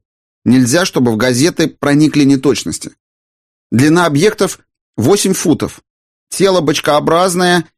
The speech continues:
из пяти секций. Длина шесть футов, диаметр в средней части три с половиной, а на концах один фут. Тёмно-серый, эластичный, очень твёрдый. В бороздках вдоль тела обнаружены сложенные крылья,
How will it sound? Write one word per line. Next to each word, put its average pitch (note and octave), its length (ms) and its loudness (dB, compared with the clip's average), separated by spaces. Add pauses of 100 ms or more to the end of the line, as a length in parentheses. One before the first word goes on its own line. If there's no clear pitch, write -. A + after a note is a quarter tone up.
из - 140 -4
пяти D#3 260 -4
секций. A2 600 -4 (180)
Длина C#3+ 460 2
шесть D3+ 300 -2
футов, F3 500 -2 (260)
диаметр D#3+ 560 0
в C#3 60 -6
средней D#3 380 2
части G#3 360 -2
три F#3+ 160 0
с - 60 -6
половиной, C3+ 680 0
а G#2+ 100 -4
на A#2+ 100 -2
концах C3+ 560 -2
один C3+ 340 0
фут. A2 420 -6 (540)
Тёмно-серый, D#3 720 0
эластичный, B2 840 -2
очень - 320 -4
твёрдый. G#2+ 600 -2 (720)
В A2+ 120 -10
бороздках D#3 680 0
вдоль C#3 360 0
тела F#3+ 420 0
обнаружены E3 920 0 (340)
сложенные F3+ 720 2
крылья, E3+ 720 0